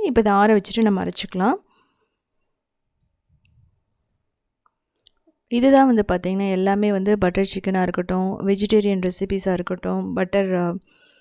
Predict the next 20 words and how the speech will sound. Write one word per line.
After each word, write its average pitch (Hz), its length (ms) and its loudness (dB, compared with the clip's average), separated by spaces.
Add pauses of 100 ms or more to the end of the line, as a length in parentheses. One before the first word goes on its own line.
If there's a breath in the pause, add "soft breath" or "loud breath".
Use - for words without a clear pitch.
(260 soft breath)
பன்னீர் 202 300 2
பட்டர் 185 260 -2
மசாலா 180 380 -2
எல்லாத்துக்குமே 196 480 0
இதான் 175 280 -2
பேஸ். 170 240 -4 (540)
இப்போ 233 300 2
ஒரு 220 200 6
டேபிள் 202 260 2
ஸ்பூன் 208 300 0
ஆயில், 202 400 0
ஜீரகம், 196 560 2 (720 soft breath)
அதுக்கப்புறம் 214 640 0 (140)
பே 196 180 6
லீஃப், 233 280 2 (420 loud breath)
பட்டை 214 340 -2
கொஞ்சம், 202 420 0
அதுக்கப்புறம் 196 380 -2
பச்சை 185 300 -2
மிளகாய் 180 420 -4